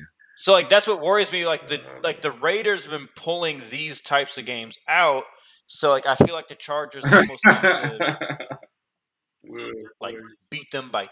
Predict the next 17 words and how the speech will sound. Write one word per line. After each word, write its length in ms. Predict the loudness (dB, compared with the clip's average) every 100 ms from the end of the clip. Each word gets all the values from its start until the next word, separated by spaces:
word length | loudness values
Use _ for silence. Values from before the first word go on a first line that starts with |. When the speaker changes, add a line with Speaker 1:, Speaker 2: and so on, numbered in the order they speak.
| -10
Speaker 1:
ten. 460 | -2 0 0 -4 -8
I, 180 | -10 -10 _
I 60 | -8
don't 140 | -8 -10
think 160 | -16 -8
they're, 140 | -6
like, 200 | -6 -8 -8
that 180 | -6 -4
much 180 | -6 -10 -8
better 260 | -6 -4 -4
than 220 | -8 -14
them, 340 | -12 -12 -12 -18 _ _ _ _ _ _ _ -8
but 300 | -4 -2 -4 -10 _ _ _ _ _ _ _ _ -14
<sighs> 500 | -10 -10 -12 -16 _
they're 180 | 2 2
at 100 | 4
home. 640 | 4 6 6 2 -2 -8